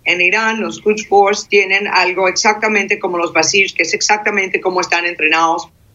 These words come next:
los colectivos. Nosotros pensamos que ellos entrenaron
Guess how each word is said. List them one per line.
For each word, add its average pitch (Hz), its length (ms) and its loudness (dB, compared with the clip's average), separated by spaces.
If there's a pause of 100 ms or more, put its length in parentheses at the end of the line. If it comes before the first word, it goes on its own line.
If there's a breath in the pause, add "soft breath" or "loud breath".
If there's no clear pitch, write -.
(160)
los 190 580 -2
colectivos. 165 680 0 (260 loud breath)
Nosotros 262 540 2
pensamos 196 760 0 (600)
que 247 320 -2
ellos 220 300 -2
entrenaron 196 800 -2